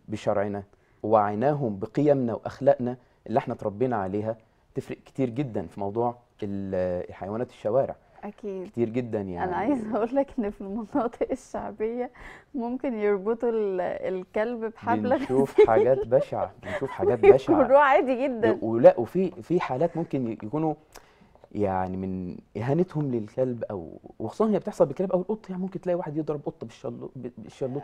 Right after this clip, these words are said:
Speaker 1: كده يقوم
Speaker 2: عادي
Speaker 1: ضاربها في أي مكان
Speaker 2: جدًا.
Speaker 1: بعيد.
Speaker 2: يقول لك: "دي
Speaker 1: ده،
Speaker 2: قطة"،
Speaker 1: لا، ده
Speaker 2: كأن القطة دي
Speaker 1: حرام،
Speaker 2: مش
Speaker 1: حرام.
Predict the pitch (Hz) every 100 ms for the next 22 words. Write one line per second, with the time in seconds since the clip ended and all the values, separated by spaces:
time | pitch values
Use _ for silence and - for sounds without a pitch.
0 | 151 143 139 147 311 381 427 311 - 294
1 | 370 427 - 226 269 262 151 180 104 -
2 | - 311 415 311 269 440 175 196 196 185
3 | - 139 220 262 392 339 339 403 277 403
4 | 370 - 269